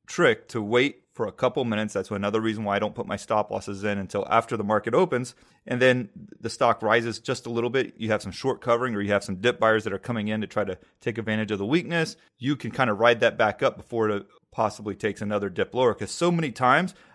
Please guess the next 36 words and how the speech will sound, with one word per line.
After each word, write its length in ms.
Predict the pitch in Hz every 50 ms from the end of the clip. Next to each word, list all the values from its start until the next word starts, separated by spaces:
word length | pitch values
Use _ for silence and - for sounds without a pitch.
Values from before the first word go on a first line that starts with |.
| _
I've 160 | - 120 117 110
gotten 300 | 135 123 117 113 107 110
out 240 | 113 127 139 -
in 80 | 98 113
those 240 | 107 101 98 - -
first 260 | - 120 113 - -
few 160 | - 123 110
minutes 380 | 101 101 110 120 143 117 - -
of 200 | - - - -
trading 440 | - - 127 120 131 151 165 - -
and 100 | 113 113
then 140 | 120 113
the 100 | 107 104
rest 220 | 95 117 120 117 -
of 60 | -
the 80 | 110 104
day 180 | 98 113 113
it's 180 | 104 87 - -
selling 340 | - 113 104 101 98 95 104
off. 280 | 113 107 90 - _
But 80 | - 95
that 140 | 107 117 120
was, 80 | 113
like, 140 | 113 104 -
the 100 | 110 - -
only 280 | - 120 120 123 117
moment 380 | 107 107 113 117 110 95 - - -
of 100 | 95 87
the 80 | 98
trading 320 | - - - 131 123 104 -
<laughs> 20 | -
session 380 | - - 104 - - - 110
that 120 | 98 98 117
it 80 | 113
was 200 | - 98 92 92
really 440 | 92 101 107 117 117 113 107 98